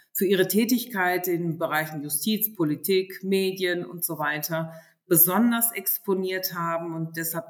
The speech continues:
individuell gefährdet sind. Hinzu kommen natürlich Personen, die aufgrund ihres Geschlechts oder der sexuellen Orientierung oder ihrer Identität, Religion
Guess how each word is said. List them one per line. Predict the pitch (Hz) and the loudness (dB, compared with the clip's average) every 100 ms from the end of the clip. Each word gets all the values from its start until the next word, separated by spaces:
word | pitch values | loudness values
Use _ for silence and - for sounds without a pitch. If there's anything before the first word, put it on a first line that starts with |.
| - | -2
individuell | 185 170 156 165 143 147 156 160 - - | 0 0 -4 -6 -6 -6 -6 -8 -12 -6
gefährdet | 160 - 151 151 143 - | -4 -2 -2 -2 -4 -4
sind. | - 131 131 - _ _ - - - - - - - - | -4 -4 -8 -12 _ _ -20 -20 -20 -20 -18 -18 -14 0
Hinzu | 185 - 240 | 2 4 4
kommen | 247 220 | 4 6
natürlich | 208 208 196 - | 4 2 -2 -2
Personen, | 196 170 180 247 277 | 0 2 4 6 6
die | 202 | 6
aufgrund | 165 - 190 190 | 0 -2 -2 -2
ihres | 180 165 - | 0 -2 -2
Geschlechts | 170 - 180 220 - | -2 -2 0 0 0
oder | 190 156 156 | 0 0 0
der | 170 156 147 | 0 2 2
sexuellen | 156 156 - 160 156 | -2 -4 -6 -6 -8
Orientierung | 139 147 143 147 214 247 247 240 240 - - | -6 -8 -8 -8 -4 -2 -2 -2 -4 -6 -10
oder | 143 143 | -8 -6
ihrer | 139 127 131 131 | -4 -4 -6 -6
Identität, | 131 135 131 - 214 214 208 190 | -6 -6 -2 0 2 4 2 0
Religion | 156 139 - 202 226 226 220 | -2 -2 -2 0 0 -2 -8